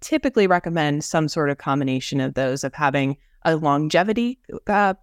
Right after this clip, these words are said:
content pillar and then something that's a little bit more, um, social, if you will, uh, to be able to distribute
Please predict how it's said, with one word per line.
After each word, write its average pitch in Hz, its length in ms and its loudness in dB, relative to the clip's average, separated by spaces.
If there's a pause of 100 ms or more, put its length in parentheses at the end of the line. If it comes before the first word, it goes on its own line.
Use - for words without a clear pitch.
(140)
content 226 500 0
pillar 247 400 2
and 226 200 2
then 220 220 4
something 196 380 0
that's 165 160 -2
a 170 60 2
little 165 260 2
bit 156 200 -2
more, 151 460 -2 (260)
um, 101 520 -2 (120)
social, 165 760 0 (120)
if 175 180 -2
you 160 140 2
will, 143 540 2 (100)
uh, 160 120 0 (140)
to 170 100 0
be 160 120 4
able 143 140 2
to - 100 -14
distribute 98 500 -4